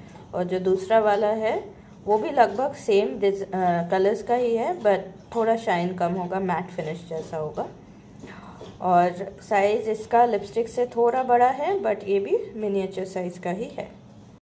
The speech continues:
Okay, so now time for the review। तो जैसे आपने देखा size बहुत ही छोटा है।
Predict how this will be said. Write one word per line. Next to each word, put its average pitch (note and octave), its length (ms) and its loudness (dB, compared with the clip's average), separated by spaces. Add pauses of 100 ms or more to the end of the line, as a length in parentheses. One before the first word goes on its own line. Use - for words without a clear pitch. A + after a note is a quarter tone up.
(1120)
Okay, A#3+ 240 -8
so - 100 -14
now A3+ 260 -6
time G#3+ 400 -6
for A#3+ 100 -12
the B3+ 100 -2
review। F#3 400 -6 (640)
तो A3 100 -4
जैसे A3 360 -4
आपने A#3+ 300 -4
देखा G#3+ 420 -6
size G#3+ 440 -4
बहुत G3 380 -6
ही A#3+ 80 -8
छोटा F#3+ 360 -8
है। F#3 460 -8